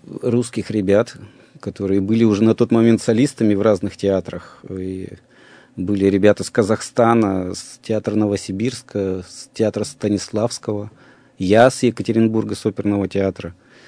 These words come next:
Да, и мы стажировались, и затем нас вот немного щас моих друзей жизнь, э, раскидала, кто, кто в Москве, кто в Казахстане, поэтому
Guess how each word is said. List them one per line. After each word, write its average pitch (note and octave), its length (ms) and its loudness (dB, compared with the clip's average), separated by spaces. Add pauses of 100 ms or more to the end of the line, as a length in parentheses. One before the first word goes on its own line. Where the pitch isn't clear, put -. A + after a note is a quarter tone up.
(340)
Да, G#2+ 320 2
и F#2+ 360 -2
мы G#2+ 360 -2
стажировались, G#2 800 2
и F#2+ 40 -8
затем G2 640 -4 (580)
нас F#2+ 240 -12
вот F#2+ 100 -8 (680)
немного B2 680 8
щас G#2 280 0
моих G#2+ 240 2
друзей G#2+ 400 2
жизнь, G#2 420 0
э, G2+ 200 4
раскидала, G#2+ 640 4
кто, G2+ 480 0
кто A#2 260 0
в G2+ 60 0
Москве, A2 640 4
кто - 220 0
в - 100 -8
Казахстане, A2 920 2
поэтому G#2 460 2